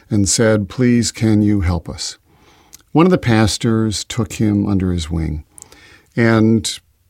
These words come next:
began a relationship with him, talking about what was important to him, how he lived his life, and began engaging this teenager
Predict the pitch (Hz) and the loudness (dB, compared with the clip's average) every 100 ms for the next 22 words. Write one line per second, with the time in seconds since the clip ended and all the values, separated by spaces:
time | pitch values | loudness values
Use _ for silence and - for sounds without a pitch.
0 | - 117 107 135 139 143 143 143 131 - | -4 -2 2 4 6 6 6 6 4 -2
1 | 135 127 123 131 135 135 - 139 127 123 | -2 0 0 2 2 2 0 0 2 2
2 | - 123 117 - 113 113 - 120 113 110 | -2 -4 -4 -4 -4 -4 -2 0 2 2
3 | 113 - - - - - - _ - 139 | 0 -4 -12 -20 -20 -20 -20 _ 0 2
4 | 139 160 139 135 135 139 139 135 147 127 | 4 4 4 4 2 0 0 0 2 2
5 | 139 127 - 135 - 120 - 135 104 135 | 2 0 0 -2 -2 -2 0 2 2 2
6 | 135 131 123 104 123 123 117 123 107 127 | 4 4 2 2 2 2 2 0 0 0
7 | 104 104 110 120 127 117 - - - - | -2 -2 -2 0 0 0 -4 -14 -18 -20
8 | - - - 127 117 127 - 190 208 214 | -20 -12 -2 2 2 0 2 2 4 2
9 | 190 - 190 202 208 147 185 175 151 151 | 2 -2 0 2 2 2 4 4 2 2
10 | 147 - - - 147 139 117 101 87 104 | 0 0 -6 -2 2 4 4 2 -2 -2
11 | 104 | -4